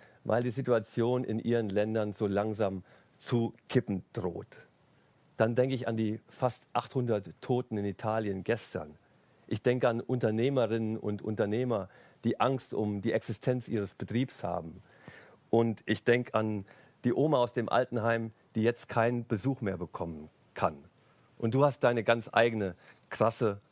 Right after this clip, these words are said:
Woche hinter dir. Und mitten in dieser globalen Krise gilt, Gott ist da, auch jetzt. Ihn suchen wir, zu ihm beten wir, auf sein Wort hören wir.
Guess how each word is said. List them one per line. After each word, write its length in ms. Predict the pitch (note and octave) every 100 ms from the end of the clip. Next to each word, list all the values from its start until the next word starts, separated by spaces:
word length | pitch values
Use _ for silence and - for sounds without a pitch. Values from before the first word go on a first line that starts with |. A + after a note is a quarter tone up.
| _
Woche 460 | F2 F2+ G#2+ A2 F#2+ - _ _
hinter 340 | - C3 A#2+ -
dir. 260 | D2+ F2 - _ _ _ _ _ _ _ _ - -
Und 180 | - E3
mitten 220 | F3 F#3
in 80 | E3+
dieser 240 | D3 C#3+
globalen 580 | A#2+ A#2+ A2 B2 C#3+ C3+
Krise 440 | A2 - C#3 C#3+ C3
gilt, 380 | A#2+ A#2+ C3+ - - _ _ _ _
Gott 200 | A2+ A#2
ist 260 | A2+ -
da, 300 | - F2 D#2 - _ _ _ _ _
auch 180 | G#2+ G#2+
jetzt. 480 | - F#2+ - - - - _ _ - - -
Ihn 180 | C#3 C3
suchen 380 | A#2+ C3 A2
wir, 180 | E2+ D#2+ - _ _ _ _
zu 220 | - D3
ihm 240 | C#3+ D3+ C3
beten 480 | - B2+ C3+ F#2+
wir, 260 | E2 D#2 D2+ F#2 _ _ _ _ -
auf 160 | B2+
sein 320 | - B2+ C3+
Wort 320 | A2 A#2+ B2+ - - -
hören 360 | A#2 A#2+ G2
wir. 220 | D#2+ D#2